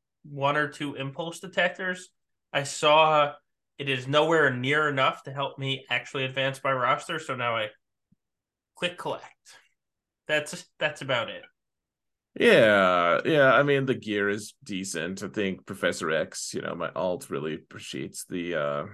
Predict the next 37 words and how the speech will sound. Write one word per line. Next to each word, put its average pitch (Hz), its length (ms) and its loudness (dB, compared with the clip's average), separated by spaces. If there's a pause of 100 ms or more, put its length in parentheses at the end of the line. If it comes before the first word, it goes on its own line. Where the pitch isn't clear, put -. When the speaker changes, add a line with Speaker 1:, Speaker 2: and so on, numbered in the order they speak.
(1000)
Speaker 1:
Sure. - 300 0
Speaker 2:
appreciates 110 480 0
the 87 120 -2
help, 95 340 2 (100)
but 87 420 2
yeah, 98 380 2
like, 87 260 -4 (160)
so 135 160 -2
looking 135 380 2
at, 107 340 2
looking 123 280 -6
at, 92 280 0
you 98 60 -4
know, 90 140 -2
we 92 100 -2
always 90 300 -2
take - 260 -6
screenshots 71 680 -8
to 73 60 -14
see. 64 260 -12
So - 180 -10
we 90 100 -4
get 107 360 4 (840)
Hotski 135 340 2
Patrol 101 440 2
got, 95 340 2
it 95 160 -2
got 87 160 -4
thirty-seven 107 480 -4
stars. 82 720 -6
Oh, 85 240 -8
so - 160 -12
yeah, 69 120 -4
one 98 300 -4
Gearda. 98 640 0 (200)
So - 180 -12
that's, 95 280 -2